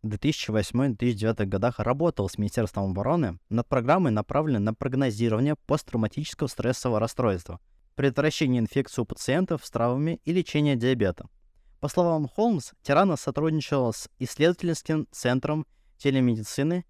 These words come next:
и передовые технологии армии С Ш А и армейским врачом, который руководил исследованием в Техасе. И все это должно было идти в базу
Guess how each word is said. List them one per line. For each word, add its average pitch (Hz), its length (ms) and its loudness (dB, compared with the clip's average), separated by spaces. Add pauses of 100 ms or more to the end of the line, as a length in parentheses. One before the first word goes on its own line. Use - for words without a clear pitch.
и 190 80 -2
передовые 151 480 2
технологии 139 580 -2
армии 120 300 2
С - 160 -6
Ш - 160 -2
А 156 140 0 (180)
и - 80 -2
армейским 170 480 0
врачом, 120 480 -2 (320)
который 151 340 2
руководил 127 640 0 (260)
исследованием 123 560 0
в - 80 -12
Техасе. - 460 -4 (720)
И 131 80 -4
все 240 140 2
это 226 120 2
должно 175 380 2
было 165 240 2
идти 147 460 2 (120)
в 101 160 -6
базу 120 540 2